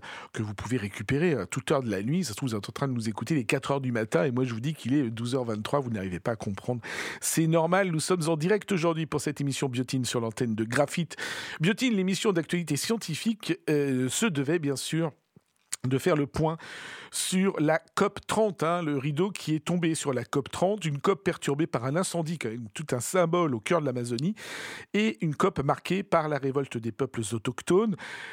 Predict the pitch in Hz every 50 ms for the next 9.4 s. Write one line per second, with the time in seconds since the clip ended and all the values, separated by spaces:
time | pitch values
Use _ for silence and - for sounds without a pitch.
0 | - - _ _ _ _ _ _ - 226 254 254 196 220 202 185 185 180 180 175
1 | 170 165 147 135 139 143 143 - - 151 160 165 - - 143 139 - - 143 151
2 | 139 143 143 147 143 135 156 143 - 139 135 131 127 135 135 131 - - 143 139
3 | 131 143 143 143 147 151 156 160 160 147 - 147 151 156 151 135 135 123 135 135
4 | - - 139 131 143 143 127 123 117 120 120 - - 123 113 107 127 123 113 -
5 | - 139 139 151 160 - - 202 214 208 - - - 139 - - 139 139 123 -
6 | - 156 139 - - 151 147 147 151 160 - - 139 - - 139 135 - - 180
7 | 196 185 - 135 123 123 123 139 156 165 170 151 147 143 - - - 139 - _
8 | - 294 285 254 220 196 175 156 165 180 208 190 - - - - - - - -
9 | - - - 120 131 160 170 -